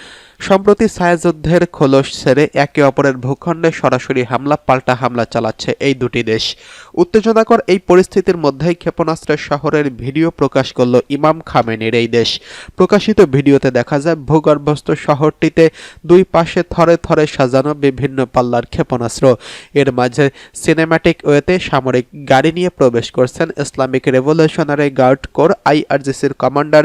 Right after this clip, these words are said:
মেজর জেনারেল হোসেন সালামি এবং ব্রিগেডিয়ার জেনারেল আলী আহমেদ হাজিজাদে। ইরানের সংবাদ মাধ্যম মেহের নিউজ জানিয়েছে, আগে থেকেই এই ক্ষেপণাস্ত্রের শহর নির্মাণ করা হয়েছে। গত অক্টোবরে পহেলা এপ্রিল ইসরায়েলের বিরুদ্ধে ইরান যে অভিযান চালিয়েছে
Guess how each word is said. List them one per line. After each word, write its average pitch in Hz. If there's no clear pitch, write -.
মেজর 156
জেনারেল 131
হোসেন 139
সালামি 147
এবং 127
ব্রিগেডিয়ার 123
জেনারেল 143
আলী 135
আহমেদ 127
হাজিজাদে। 117
ইরানের 190
সংবাদ 190
মাধ্যম 147
মেহের 151
নিউজ 131
জানিয়েছে, 120
আগে 147
থেকেই 170
এই 147
ক্ষেপণাস্ত্রের 143
শহর 143
নির্মাণ 147
করা 110
হয়েছে। 117
গত 165
অক্টোবরে 208
পহেলা 175
এপ্রিল 180
ইসরায়েলের 131
বিরুদ্ধে 127
ইরান 147
যে 147
অভিযান 143
চালিয়েছে 127